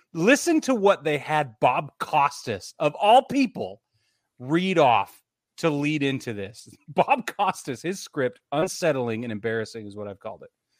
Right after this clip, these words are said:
He says, "Now, you know, big sellout crowd here,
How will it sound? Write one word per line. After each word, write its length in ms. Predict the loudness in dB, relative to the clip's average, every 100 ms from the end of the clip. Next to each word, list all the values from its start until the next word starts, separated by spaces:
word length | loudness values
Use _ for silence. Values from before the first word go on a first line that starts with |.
| _ _ -6
He 80 | -4
says, 400 | 2 2 2 -6 _ _ _
"Now, 380 | 0 2 4 2 -2
you 180 | -4 0
know, 260 | 2 2
big 240 | 0 -2 -2
sellout 500 | -2 0 2 2 0
crowd 320 | 0 2 0
here, 340 | -2 -4 -4